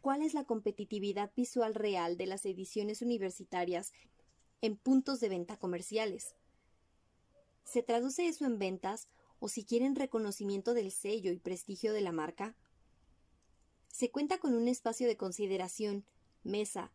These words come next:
o anaquel de la librería comercial? Inclusive dentro del propio espacio universitario,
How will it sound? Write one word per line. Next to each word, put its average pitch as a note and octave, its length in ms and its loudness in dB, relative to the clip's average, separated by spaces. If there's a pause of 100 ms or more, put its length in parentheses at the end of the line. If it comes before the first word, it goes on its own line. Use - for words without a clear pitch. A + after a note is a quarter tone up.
(200)
o G3+ 160 0
anaquel G3 540 0 (460)
de G3 160 0
la F#3+ 120 0
librería F#3 480 0
comercial? F#3+ 640 -4 (1300)
Inclusive D4 500 4
dentro D4 300 2
del A3 180 2
propio A#3 320 2
espacio A#3 360 -2
universitario, G#3+ 800 -2